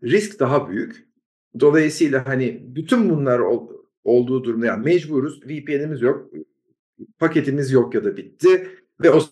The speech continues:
sırada bir işte oteldeyiz, kafedeyiz, şuradayız, buradayız ve bir bankacılık işlemi yapmamız lazım. O zaman en azından tarayıcı üzerinden değil de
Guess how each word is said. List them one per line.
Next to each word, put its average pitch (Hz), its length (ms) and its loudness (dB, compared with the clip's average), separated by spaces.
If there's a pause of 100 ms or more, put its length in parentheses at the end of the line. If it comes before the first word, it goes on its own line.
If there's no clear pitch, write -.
sırada 131 360 2
bir 131 300 0
işte - 200 -12
oteldeyiz, 113 520 2
kafedeyiz, 101 420 -6
şuradayız, 101 480 -4
buradayız 117 400 0
ve 113 120 0
bir 117 100 -4
bankacılık 117 460 -4
işlemi 82 320 -8
yapmamız 80 500 -6
lazım. 87 400 0 (460)
O 180 120 8
zaman 151 460 2
en 185 140 6
azından 139 680 0 (400)
tarayıcı 160 520 2
üzerinden 113 680 -4
değil 135 280 -4
de 196 380 2